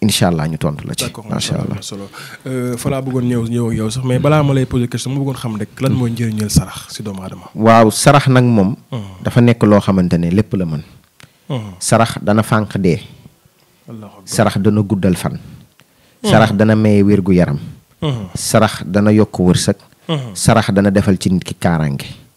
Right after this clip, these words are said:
Speaker 2: Mhm.
Speaker 1: Sarax daal moom lépp la. Te ñaan caabi ñaan sarax la.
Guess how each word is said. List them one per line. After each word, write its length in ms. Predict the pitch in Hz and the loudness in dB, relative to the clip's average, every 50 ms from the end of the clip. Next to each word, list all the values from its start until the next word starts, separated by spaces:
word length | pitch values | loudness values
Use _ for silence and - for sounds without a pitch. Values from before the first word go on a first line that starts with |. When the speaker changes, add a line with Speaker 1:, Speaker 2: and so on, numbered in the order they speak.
| _ _ _ _ - | _ _ _ _ -4
Speaker 2:
Mhm. 100 | 165 143 120 107 92 87 | -4 -4 -4 -8 -14 -10
Speaker 1:
Sarax 360 | - - - 143 131 131 - | -2 4 6 6 6 6 4
daal 300 | 123 113 107 98 98 95 92 | 2 2 2 2 2 0 0
moom 280 | 110 110 101 92 90 | -2 -2 -4 -4 0
lépp 260 | 90 104 120 - - | 2 4 4 4 4
la. 120 | 104 85 - - - _ _ _ _ _ _ _ _ _ _ _ - - | 2 2 2 -2 -10 _ _ _ _ _ _ _ _ _ _ _ -20 -2
Te 120 | - 127 117 | 0 2 4
ñaan 460 | 117 120 127 127 117 117 139 175 - - - - _ _ _ _ _ _ - _ _ _ - | 6 6 6 6 8 6 6 4 4 0 -6 -18 _ _ _ _ _ _ -20 _ _ _ 2
caabi 320 | - 139 139 139 127 127 | 4 6 6 8 6 6
ñaan 300 | 113 113 101 90 87 101 110 | 4 4 4 4 2 0 -2
sarax 320 | - - - 104 87 - - | -4 -4 -2 -2 -2 -2 -6
la. 80 | - - | -8 -10